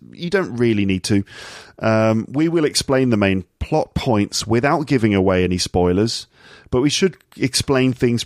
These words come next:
fairly clearly so it's still possible to understand and enjoy the episode, even if you haven't,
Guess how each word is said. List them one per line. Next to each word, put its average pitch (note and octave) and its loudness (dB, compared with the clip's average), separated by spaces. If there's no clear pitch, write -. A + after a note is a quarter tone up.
fairly G#2+ 0
clearly A#2 0
so G2+ 2
it's - -4
still A2 0
possible G2 -2
to G2+ 0
understand F2+ -2
and F2 -4
enjoy F2+ 0
the F2 2
episode, F#2+ 0
even A2 0
if G2+ -2
you G2+ 0
haven't, F#2 -2